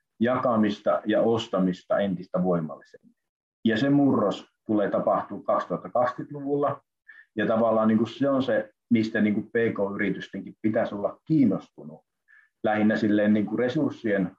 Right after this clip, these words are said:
hankkimisen näkökulmasta, ja joillekin ehkä myös jopa niinku tavallaan niinku lisä-, lisä-, lisäasiakkuuksien näkökulmastakin.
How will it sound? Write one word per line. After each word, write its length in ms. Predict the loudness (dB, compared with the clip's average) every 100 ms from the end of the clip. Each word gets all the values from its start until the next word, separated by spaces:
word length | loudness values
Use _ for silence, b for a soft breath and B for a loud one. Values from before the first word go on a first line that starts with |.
| -8
hankkimisen 580 | -4 -2 -2 -4 -2 -4
näkökulmasta, 920 | -4 -6 -8 0 2 0 0 -4 -4 b b b -4
ja 220 | -2 0
joillekin 760 | 2 2 2 0 -2 0 0 0
ehkä 400 | -4 -4 -4 0
myös 400 | 2 4 2 -4 -6
jopa 520 | -4 -2 0 0 0 -4 -2
niinku 520 | -2 0 -4 -10 -14 _ _ _ _ _ _ _
tavallaan 460 | -2 2 2 2 2
niinku 400 | 0 0 -2 -2 B B B B B B _ -2
lisä-, 500 | 0 0 0 -2 -4 _ _ _ _ -2
lisä-, 400 | 0 2 0 0 -6 _ _ _
lisäasiakkuuksien 1040 | -2 2 0 2 2 0 0 -4 -2 0
näkökulmastakin. 960 | 0 -2 -10 -14 -20 _ _ -20 -20 -20